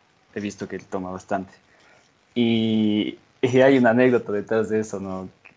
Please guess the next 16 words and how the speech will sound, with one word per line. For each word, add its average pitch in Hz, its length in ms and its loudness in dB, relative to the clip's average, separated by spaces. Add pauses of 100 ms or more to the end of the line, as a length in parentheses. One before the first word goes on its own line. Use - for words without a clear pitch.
(160)
Que 107 100 -10
siempre 110 280 -2
me 104 120 -2
recuerda, 98 380 -2
así, 92 160 -12
siempre 104 200 -10
cuando 101 180 -8
veo 98 140 -6
que 101 80 -8
él 92 60 -10
sube 104 140 -10
una 98 160 -6
foto. 104 380 -4 (420)
Y 104 160 0
es 101 180 -2
que, 95 560 -2